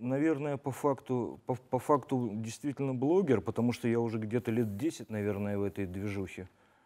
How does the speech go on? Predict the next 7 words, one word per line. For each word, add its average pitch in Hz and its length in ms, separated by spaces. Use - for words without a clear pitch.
Вот. 92 500
И, 104 220
м, 95 100
может 101 640
быть, 101 120
даже 95 220
больше. 87 520